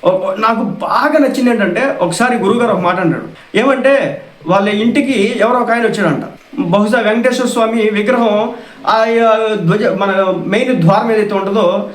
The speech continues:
ఆ ద్వారానికి ఎదురుగా ఉందట. దాంతో ఆ వచ్చినటువంటి ఆయన ఆస్ట్రాలజరో మరి ఎవరోనంట వచ్చి, "ద్వారం ఎదురుగా వెంకటేశ్వర స్వామి విగ్రహం ఉంటే కనుక అష్ట-, లక్ష్మీదేవి వెళ్ళిపోద్దండి," ఏదో చెప్పాడంట. వెళ్ళిపోమని చెప్పాడండి డైరెక్ట్గా.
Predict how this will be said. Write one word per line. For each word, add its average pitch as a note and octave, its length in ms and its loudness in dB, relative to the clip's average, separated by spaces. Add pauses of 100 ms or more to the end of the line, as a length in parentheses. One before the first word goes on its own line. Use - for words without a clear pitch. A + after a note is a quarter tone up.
(180)
ఆ G3+ 80 2
ద్వారానికి A3 500 0
ఎదురుగా A3 300 2
ఉందట. E3+ 260 2 (460)
దాంతో B3 260 0
ఆ A#3+ 220 0
వచ్చినటువంటి B3 560 2
ఆయన G3+ 160 0
ఆస్ట్రాలజరో A3+ 640 0
మరి B3+ 160 2
ఎవరోనంట G#3 420 0 (500)
వచ్చి, A#3+ 460 -4 (200)
"ద్వారం C4+ 460 2
ఎదురుగా C4 400 0
వెంకటేశ్వర B3 460 0
స్వామి A#3+ 240 0
విగ్రహం G#3+ 320 0
ఉంటే A3 280 0
కనుక G#3+ 260 2
అష్ట-, A3 420 2 (340)
లక్ష్మీదేవి C4 540 4
వెళ్ళిపోద్దండి," A3 640 0
ఏదో A#3+ 200 2
చెప్పాడంట. F#3+ 500 0 (200)
వెళ్ళిపోమని B3 640 2
చెప్పాడండి F#3 440 2
డైరెక్ట్గా. E3 380 0